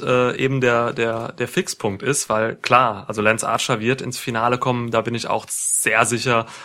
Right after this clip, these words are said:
und Cody auch. Ähm, ah, ja, aber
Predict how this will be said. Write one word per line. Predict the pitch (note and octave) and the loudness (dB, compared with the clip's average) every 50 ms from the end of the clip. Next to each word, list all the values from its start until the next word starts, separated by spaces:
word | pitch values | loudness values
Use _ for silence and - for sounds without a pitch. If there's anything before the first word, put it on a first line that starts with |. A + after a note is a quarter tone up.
| - - | -16 -10
und | - A#2+ G#2+ - - | -6 -6 -6 -6 -4
Cody | - - A2 A2+ A2+ A2 - - | -2 0 0 0 0 -2 -2 -4
auch. | G#2 F#2+ G2+ F#2+ - - - - - - - - - - | -4 -4 -4 -4 -6 -8 -14 -16 -18 -16 -16 -12 -4 0
Ähm, | A#2+ G#2+ G#2 G#2 G#2 G#2 G2 G2+ _ _ _ _ _ _ - - - _ _ _ _ _ _ _ _ _ _ _ _ _ _ _ - - | 2 2 2 2 0 -2 -4 -6 _ _ _ _ _ _ -20 -20 -20 _ _ _ _ _ _ _ _ _ _ _ _ _ _ _ -10 -4
ah, | - - - - - - - - - - - - | -2 -2 0 -2 -4 -6 -10 -16 -20 -18 -10 -2
ja, | A2 A2+ A#2+ B2 A#2+ A2+ G#2+ G#2 - - - | 2 4 4 4 4 2 -2 -6 -10 -4 2
aber | A#2+ B2+ B2+ B2+ - | 4 6 6 6 4